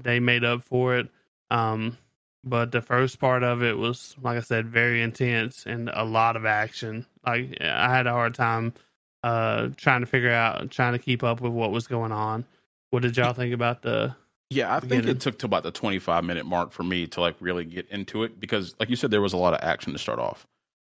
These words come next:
Speaker 2: Um, I think it was trying, at the time, I was like, "Okay, this has gotta go somewhere, like, quickly, or I, I'm gonna need to come back to this."
Speaker 1: Yeah.
Speaker 2: Um, but I think that what they were trying to illustrate was just how chaotic the society was. It was not well put together,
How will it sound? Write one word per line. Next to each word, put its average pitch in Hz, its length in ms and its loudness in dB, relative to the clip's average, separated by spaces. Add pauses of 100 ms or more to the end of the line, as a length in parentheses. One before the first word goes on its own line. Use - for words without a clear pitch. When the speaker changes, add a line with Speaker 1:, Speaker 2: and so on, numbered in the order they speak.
Speaker 2:
Um, 82 440 -2
I 90 80 0
think 104 200 -4
it 107 60 -2
was 95 140 -2
trying, 87 440 -2 (480)
at 135 120 0
the 117 80 -4
time, 160 420 0 (120)
I 110 120 2
was 113 120 0
like, 113 120 0
"Okay, 98 300 -2
this 104 200 0
has 92 140 -6
gotta 82 240 -2
go 82 200 -4
somewhere, 85 640 -6
like, 80 220 -10
quickly, 82 460 -4
or 82 120 -2
I, 82 200 -2 (220)
I'm - 80 -4
gonna 87 120 0
need 78 160 -8
to - 60 -14
come 85 180 -4
back - 220 -8
to - 60 -10
this." - 320 -10 (460)
Speaker 1:
Yeah. 95 280 6
Speaker 2:
Um, 87 260 -4 (200)
but 92 280 0 (420)
I 117 40 2
think 147 180 0
that 135 60 0
what 117 300 -4
they 101 80 0
were 107 100 0
trying 110 180 -2
to 92 100 -4
illustrate 95 560 -2
was 87 200 -6
just - 440 -6
how 76 220 -2
chaotic 87 720 -4
the 82 80 -10
society 82 540 -6
was. - 340 -6
It 80 100 -12
was - 180 -16
not 85 180 -4
well 92 180 -2
put - 180 -12
together, 85 520 -8